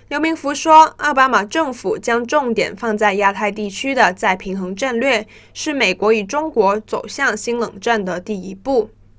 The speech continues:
川普政府关于自由开放的印度太平洋的愿景可以被视为第二步。他现在已经启动了一场贸易战和一场科技战，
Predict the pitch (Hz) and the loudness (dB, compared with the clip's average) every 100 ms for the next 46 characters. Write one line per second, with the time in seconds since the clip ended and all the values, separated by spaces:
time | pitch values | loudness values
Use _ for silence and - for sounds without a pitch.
0 | - - - - 349 339 285 320 262 226 | -20 -20 -18 -4 0 0 0 -2 2 4
1 | 247 247 254 233 269 208 214 254 247 269 | 4 2 0 -2 0 0 0 -4 -2 0
2 | 226 208 233 220 226 240 202 196 202 208 | 0 -2 0 -2 0 -4 -4 -6 -6 -4
3 | 302 247 226 170 190 - _ - 233 277 | -2 -4 -4 -8 -10 -20 _ -4 0 2
4 | 294 185 202 190 220 185 175 196 226 - | 2 0 0 -2 -2 0 -2 -2 -4 2
5 | 285 202 190 170 - _ _ _ - - | 2 0 -4 -6 -6 _ _ _ -20 -20
6 | - - - - _ - 330 392 339 330 | -20 -20 -20 -20 _ -8 -2 2 4 6
7 | 294 269 302 302 240 247 269 240 233 220 | 6 4 -2 0 0 0 4 2 2 -2
8 | 175 240 269 254 302 277 208 202 202 202 | 0 2 2 0 2 2 2 0 0 0
9 | 196 - - 233 269 233 285 240 | -4 -4 0 2 2 0 4 4